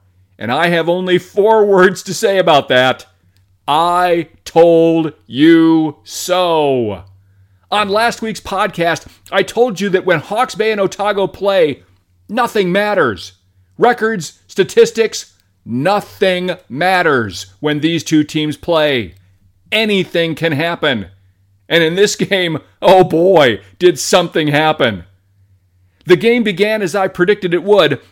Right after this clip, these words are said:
as a back-and-forth battle between two teams that always play well against each other. They traded tries throughout the first half,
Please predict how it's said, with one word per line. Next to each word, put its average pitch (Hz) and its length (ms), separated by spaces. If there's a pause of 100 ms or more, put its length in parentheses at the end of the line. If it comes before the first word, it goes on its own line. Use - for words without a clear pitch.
as 139 200
a 196 100
back-and-forth 190 840
battle 196 300
between 165 420
two 233 220
teams 220 400
that - 240 (140)
always 190 520
play 180 220
well 180 240
against 156 300
each 143 160
other. 117 320 (720)
They 165 100
traded 196 400
tries 190 400
throughout 196 400
the 185 80
first 202 340
half, 190 340